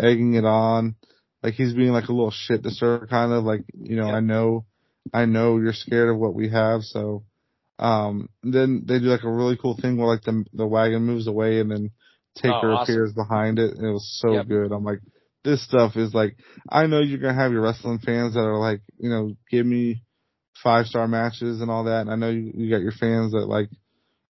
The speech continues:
Speaker 1: really value selling a leg or whatever. Um, this, I love this stuff just as much. Like,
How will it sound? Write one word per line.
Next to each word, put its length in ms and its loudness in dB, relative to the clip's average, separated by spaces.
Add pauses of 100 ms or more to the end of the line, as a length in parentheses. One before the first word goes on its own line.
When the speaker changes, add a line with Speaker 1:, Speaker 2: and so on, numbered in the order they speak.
Speaker 1:
really 220 4
value 440 6
selling 440 0
a 100 0
leg 280 2
or 120 2
whatever. 360 2 (420)
Um, 220 0 (160)
this, 360 0 (100)
I 120 6
love 280 4
this 180 -2
stuff 280 -4
just 280 -4
as 120 -8
much. 280 -2 (120)
Like, 120 -8